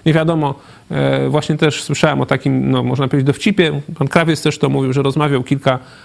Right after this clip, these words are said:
lat temu, wiele lat temu z panem Kownackim, który wtedy był właśnie chyba wiceministrem, no, związa-, czy nie, był szefem wtedy Orlenu i już wtedy była mowa o sprzedaży jakiejś tam części zasobów, ym, rafineryjnych,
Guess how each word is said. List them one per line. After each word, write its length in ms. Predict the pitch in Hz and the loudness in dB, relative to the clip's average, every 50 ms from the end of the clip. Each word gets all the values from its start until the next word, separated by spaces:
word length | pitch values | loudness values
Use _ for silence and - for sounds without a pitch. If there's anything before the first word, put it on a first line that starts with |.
| - _ | -10 _
lat 240 | - 139 131 135 - | 0 0 0 0 0
temu, 260 | - 165 160 151 135 | 0 0 2 2 2
wiele 220 | 147 180 175 156 139 | 2 2 2 0 0
lat 200 | 131 127 - - | -2 -4 -2 -2
temu 300 | 135 127 127 123 123 120 - _ _ _ _ _ - - - _ - - - - | 0 0 0 -2 -4 -6 -10 _ _ _ _ _ -20 -20 -20 _ -20 -16 -14 -4
z 60 | - | -2
panem 220 | - 127 131 127 | 0 0 0 0
Kownackim, 560 | 127 - 120 131 147 156 151 - - 139 127 | 0 0 0 2 0 0 -2 -2 -2 -2 -2
który 200 | 120 - 131 127 | -2 -2 -4 -4
wtedy 260 | - - 135 127 123 123 | 0 0 -2 0 0 -2
był 160 | 127 127 123 | -2 -2 -2
właśnie 300 | 131 127 117 - - 127 | -2 -4 -4 -2 -6 -6
chyba 220 | - 127 127 120 | -2 -2 -2 -2
wiceministrem, 680 | 120 127 - - 127 123 127 127 123 - - 131 127 120 117 - - - | -2 -2 -2 -2 0 0 0 -2 -4 -4 -4 -4 -4 -4 -6 -10 -6 -2
no, 80 | 160 | 0
związa-, 400 | 151 160 160 156 151 147 - 151 143 | 2 2 2 0 0 -2 -2 -4 -2
czy 120 | - 156 | -2 -2
nie, 300 | - 151 151 165 160 143 | -2 0 2 2 2 2
był 100 | 127 127 | 0 0
szefem 300 | - - 160 - 151 135 | 0 0 0 0 0 -2
wtedy 240 | - - 139 131 135 | 0 0 0 0 0
Orlenu 380 | 127 135 147 160 160 160 151 151 - - - - - - - - - _ | 0 0 0 0 0 0 -2 -4 -8 -14 -20 -20 -20 -20 -20 -20 -12 _
i 260 | - 147 143 143 135 - | 0 2 2 2 2 2
już 160 | 160 156 - | 0 0 0
wtedy 360 | - - 208 202 170 156 151 | 0 0 2 2 2 2 2
była 260 | 135 139 139 139 135 135 | 2 2 2 2 2 0
mowa 280 | 147 151 147 143 135 | 0 0 0 0 0
o 80 | 123 131 | -2 -4
sprzedaży 580 | - - - 147 139 143 135 127 135 131 123 - - - - - - _ - | -6 -4 -4 0 0 0 0 2 0 -2 -2 -4 -8 -18 -20 -20 -20 _ -2
jakiejś 300 | 151 139 - 147 127 - | -2 0 0 0 -2 0
tam 160 | 147 135 131 | 0 -2 0
części 340 | - 151 143 139 - - 127 | 0 0 0 0 -2 -2 -2
zasobów, 580 | 131 127 - 147 143 131 127 127 - - - | -2 0 0 0 0 0 -2 -2 -4 -6 -6
ym, 480 | - 127 127 123 127 127 127 127 127 131 131 | -4 -2 -2 -2 -2 -2 -2 -2 -2 0 0
rafineryjnych, 800 | 135 135 123 - 147 139 139 143 147 139 135 135 123 - - | 0 0 0 0 0 0 2 0 0 0 -2 -4 -4 -6 -12